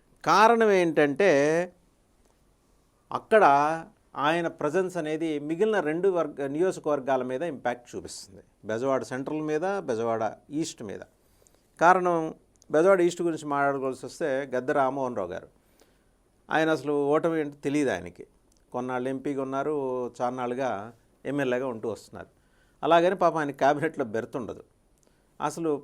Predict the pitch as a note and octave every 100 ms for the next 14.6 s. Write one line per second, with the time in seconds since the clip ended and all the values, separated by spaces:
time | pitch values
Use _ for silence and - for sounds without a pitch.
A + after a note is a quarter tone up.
0 | C3+ C#3 C3+ - C#3 D3 C3+ - _ _
1 | - D3+ C#3 F3 D#3+ D3 D3 F3 - _
2 | _ _ _ _ D3 C#3 C3 B2+ A2 G2
3 | G#2+ _ _ _ _ _ _ _ _ C3+
4 | D3 E3 D3+ A#2+ A2 A2+ A2+ G#2+ A#2 -
5 | _ _ - B2+ B2 B2 A#2 B2+ D3+ D3+
6 | F3 A#2+ F#2+ F#2 - _ C3 C3 D3 B2+
7 | G#2+ G#2 F#2+ F#2+ F2+ _ _ _ _ _
8 | _ D#3+ F3+ G3+ G#3 D#3+ E3+ F#3 F#3 D#3
9 | D3+ D3 D3 C#3+ B2 B2 - _ _ _
10 | - C3 C3+ B2+ B2+ C#3 D3 D3+ C#3 E3
11 | D#3+ A#2+ A#2+ C#3 B2+ A#2+ B2 D3 B2 A2
12 | G#2+ A#2 A#2 G#2+ G#2 F#2+ F2 - G2 G2+
13 | A#2 C#3+ C3+ C#3 D3 A#2+ C3 B2+ B2+ B2
14 | A2+ G#2+ F#2 E2 D#2 _